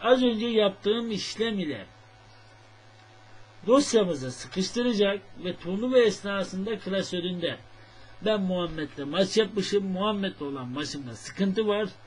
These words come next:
Muhammed de bana diyor ki, "Abi sende de sıkıntı var."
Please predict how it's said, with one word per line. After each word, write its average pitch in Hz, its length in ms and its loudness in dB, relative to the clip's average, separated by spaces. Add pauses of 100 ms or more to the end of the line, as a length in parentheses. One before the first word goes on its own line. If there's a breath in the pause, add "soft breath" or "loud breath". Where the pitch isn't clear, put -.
(440 loud breath)
Muhammed 214 480 2
de 147 120 -4
bana 202 260 0
diyor 214 200 4
ki, 208 180 0
"Abi 214 320 2
sende 208 400 4
de 160 80 0
sıkıntı 123 500 -10
var." 92 140 -14